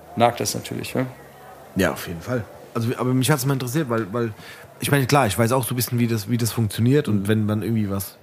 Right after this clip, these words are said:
Speaker 2: ich sag's mal,
Speaker 1: Nein,
Speaker 2: covert
Speaker 1: deswegen, ey, deswegen,
Speaker 2: oder remixed,
Speaker 1: alles ist
Speaker 2: ne?
Speaker 1: möglich. Das ist das Geile bei uns in der Musikbranche.
Speaker 2: Ja.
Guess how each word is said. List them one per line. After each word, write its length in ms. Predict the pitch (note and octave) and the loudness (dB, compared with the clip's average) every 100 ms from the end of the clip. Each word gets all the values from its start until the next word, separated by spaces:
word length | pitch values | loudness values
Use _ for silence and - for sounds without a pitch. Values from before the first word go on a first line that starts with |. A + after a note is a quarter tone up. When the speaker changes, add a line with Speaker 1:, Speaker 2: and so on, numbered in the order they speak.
| - - | -20 -10
Speaker 2:
ich 60 | |
sag's 220 | - F#2 | -8 -4
mal, 80 | F#2+ | 2
Speaker 1:
Nein, 80 | D#3+ | 4
Speaker 2:
covert 200 | F3+ A2+ | 4 6
Speaker 1:
deswegen, 200 | F3 A3 | 6 6
ey, 180 | C3+ C#3 | 4 4
deswegen, 240 | C#3 A2+ | 4 4
Speaker 2:
oder 120 | A2+ C3+ | 4 6
remixed, 100 | C#3 | 8
Speaker 1:
alles 200 | G#3+ G#3+ | 6 6
ist 140 | B2 | 4
Speaker 2:
ne? 60 | F#3 | 4
Speaker 1:
möglich. 300 | B3 D3 - | 4 2 2
Das 200 | C#3 - | -2 -2
ist 120 | D3+ | -2
das 60 | F#3+ | 2
Geile 220 | E3 G#3 | 2 2
bei 80 | D3+ | 0
uns 160 | C#3+ | 0
in 40 | D#3+ | 0
der 80 | |
Musikbranche. 680 | C#3+ C#3 G3+ - A#2+ F#2+ F#2+ - | 2 0 -2 0 0 0 -6 -2
Speaker 2:
Ja. 120 | A#2+ | -2